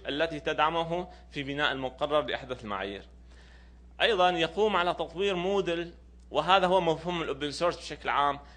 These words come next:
عدد كبير من المطورين حول العالم منذ أكثر من عشر سنوات، وهذا مما أعطاه،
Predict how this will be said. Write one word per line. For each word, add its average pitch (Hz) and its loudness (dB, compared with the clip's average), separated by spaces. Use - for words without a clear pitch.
عدد 170 4
كبير 156 2
من 147 -2
المطورين 151 -2
حول 151 0
العالم 135 4
منذ 135 -4
أكثر 156 -6
من 123 -6
عشر 127 -6
سنوات، 127 -2
وهذا 170 4
مما 151 2
أعطاه، 151 2